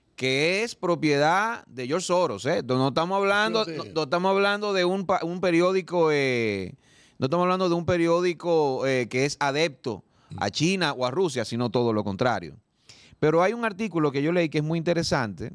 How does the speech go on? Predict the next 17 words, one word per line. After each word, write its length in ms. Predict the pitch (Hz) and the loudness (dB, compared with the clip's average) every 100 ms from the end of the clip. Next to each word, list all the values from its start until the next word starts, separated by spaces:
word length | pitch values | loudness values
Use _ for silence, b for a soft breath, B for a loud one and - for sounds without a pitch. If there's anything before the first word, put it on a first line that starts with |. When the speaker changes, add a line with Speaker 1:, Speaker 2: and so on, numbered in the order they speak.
| - | -8
Speaker 1:
tiene 240 | 123 147 | -4 0
la 120 | 151 | 0
firma 600 | 131 147 151 147 139 131 | -2 -4 -4 -2 0 0
de, 500 | 113 135 151 156 156 - b b b b _ | 2 2 4 2 0 -6 b b b b _
eh, 260 | 107 113 113 | 0 0 0
Trinidad, 720 | - 127 120 120 143 160 160 156 _ _ _ _ _ _ - - | 0 0 0 2 2 2 0 -4 _ _ _ _ _ _ -16 -4
eh, 840 | 104 101 98 95 95 92 92 87 | 0 2 2 2 2 2 0 -2
Deiros 460 | 87 147 170 160 - | 0 2 2 0 -6
Bronte, 640 | 104 117 110 90 78 71 - b b b b b - | -4 -2 -2 -4 -12 -18 -18 b b b b b -4
y 120 | 165 | 0
le 80 | 170 | 2
voy 160 | 180 214 | 2 2
a 60 | |
leer 160 | 202 185 | 0 -4
solamente 480 | 208 190 170 165 135 | -2 -2 -2 -4 -6
el 80 | 113 | -6
título. 400 | 98 92 82 | -6 -4 -6